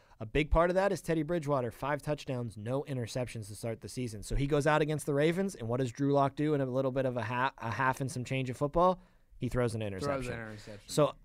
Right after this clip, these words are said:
Speaker 1: as Teddy Bridgewater is the game manager, not gonna take any risks, not gonna turn the ball over, really gonna possess that football, help the defense win football games kinda guy,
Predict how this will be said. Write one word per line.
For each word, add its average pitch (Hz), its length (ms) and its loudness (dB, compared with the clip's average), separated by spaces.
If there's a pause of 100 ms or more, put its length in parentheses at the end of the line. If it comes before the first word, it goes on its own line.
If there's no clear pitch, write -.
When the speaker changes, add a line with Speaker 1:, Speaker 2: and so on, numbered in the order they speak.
(200)
Speaker 1:
as 131 140 -2
Teddy 156 240 4
Bridgewater 160 440 4
is 113 120 -2
the - 120 -12
game 139 360 -4
manager, 147 600 2
not 107 200 -8
gonna 117 140 -4
take 113 260 -4
any 104 140 -4
risks, 135 600 -2
not 110 200 -4
gonna 113 180 -4
turn 120 180 -4
the 110 80 -4
ball 107 340 -4
over, 151 540 6 (400)
really 135 300 2
gonna 123 220 0
possess 123 400 -2
that 123 180 0
football, 135 400 2
help 127 340 -2
the 131 80 -2
defense 120 640 -4
win 110 240 -6
football 139 400 0
games 147 380 -4
kinda 147 240 0
guy, 151 320 2